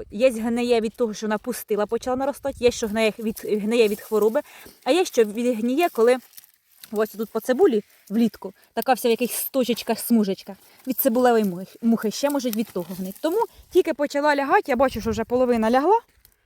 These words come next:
треба її вибирати. Виберемо, оставимо на декілька днів, щоб вона висохла, потім в мішки і на базар. Цибульку вибрали,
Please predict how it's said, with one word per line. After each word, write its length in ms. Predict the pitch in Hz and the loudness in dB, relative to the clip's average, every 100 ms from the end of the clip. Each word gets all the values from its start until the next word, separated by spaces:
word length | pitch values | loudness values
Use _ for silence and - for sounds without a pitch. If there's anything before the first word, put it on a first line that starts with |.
| - - - - - - - - - - - | -20 -20 -20 -20 -18 -16 -16 -14 -12 -8 4
треба 200 | 392 359 | 6 6
її 180 | 302 320 | 4 2
вибирати. 480 | 269 240 202 202 - - - - - | 4 2 0 -4 -14 -18 -20 -20 -18
Виберемо, 680 | 196 202 339 381 359 339 349 - - - | -4 2 4 4 4 2 -2 -4 -20 -10
оставимо 460 | 247 - 277 262 240 | -10 -4 0 0 0
на 100 | 233 | 0
декілька 380 | 233 226 226 | 0 -2 -4
днів, 200 | 220 226 | -2 -2
щоб 180 | - 214 | -2 -4
вона 200 | 214 226 | -2 0
висохла, 500 | 247 359 311 269 269 - - - | 0 -2 -2 -2 -4 -4 -14 -4
потім 280 | - 233 226 | -2 0 2
в 40 | 214 | 2
мішки 460 | 214 - 311 339 - | 0 -2 -6 -6 -6
і 100 | 254 | -6
на 100 | 180 | -4
базар. 320 | 165 170 170 _ _ _ _ _ _ _ - | -4 -6 -12 _ _ _ _ _ _ _ -8
Цибульку 540 | - 208 240 220 - 233 | -6 -2 0 -2 -2 -2
вибрали, 640 | 320 349 320 311 311 | 2 2 2 2 2